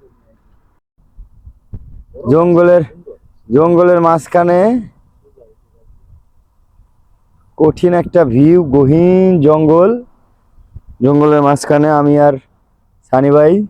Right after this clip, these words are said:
চারিদিকে কিচ্ছু নাই, কিন্তু জি ক্লিয়ার জায়গা। ইস, সর্বনাশ। সাপ নাই, মানুষ নাই,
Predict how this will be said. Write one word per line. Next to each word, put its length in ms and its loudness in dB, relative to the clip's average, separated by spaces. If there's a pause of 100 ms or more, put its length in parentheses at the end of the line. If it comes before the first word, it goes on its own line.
(1800)
চারিদিকে 480 0
কিচ্ছু 360 -2
নাই, 120 0 (100)
কিন্তু 220 -2 (180)
জি 120 0 (180)
ক্লিয়ার 400 2 (100)
জায়গা। 240 2 (240)
ইস, 100 -8 (960)
সর্বনাশ। 600 -2 (3250)
সাপ 360 -2 (140)
নাই, 140 0 (600)
মানুষ 300 0 (100)
নাই, 100 0